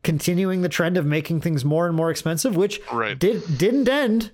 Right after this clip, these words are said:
Speaker 1: until, like, we got, once we got to the end of the year, we had the coup de grace on that.
Speaker 2: <laughs> Yep,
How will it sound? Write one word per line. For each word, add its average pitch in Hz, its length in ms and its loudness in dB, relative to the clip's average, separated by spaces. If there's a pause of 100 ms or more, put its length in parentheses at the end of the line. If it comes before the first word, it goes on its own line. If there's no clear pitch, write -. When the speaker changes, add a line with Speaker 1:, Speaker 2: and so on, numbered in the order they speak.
Speaker 1:
until, 185 400 0
like, 185 240 2
we 170 320 2
got, 180 340 0
once 160 320 -2
we 202 60 0
got 208 140 0
to 226 60 0
the 226 120 2
end 285 140 0
of 220 60 2
the 170 80 2
year, 170 220 2
we 160 140 2
had 170 220 -2
the 156 140 0
coup 220 240 -2
de 226 80 2
grace 165 160 0
on 175 380 0
that. 131 260 -4
Speaker 2:
<laughs> 117 80 -10
Yep, 117 280 -4